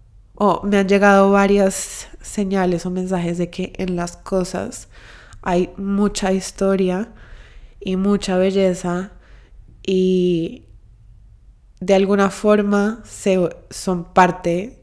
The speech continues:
de nosotros. Estoy segura que esto tiene que haber teorías,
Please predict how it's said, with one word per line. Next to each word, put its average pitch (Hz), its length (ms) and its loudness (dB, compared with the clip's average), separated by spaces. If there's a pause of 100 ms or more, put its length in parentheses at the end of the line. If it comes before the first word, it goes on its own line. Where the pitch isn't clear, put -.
de 180 100 -2
nosotros. - 680 -4 (300)
Estoy 185 260 0
segura 185 360 4
que 196 200 4
esto 185 200 -4
tiene 175 240 -4
que 180 140 -6
haber 170 680 0 (220)
teorías, 190 1400 0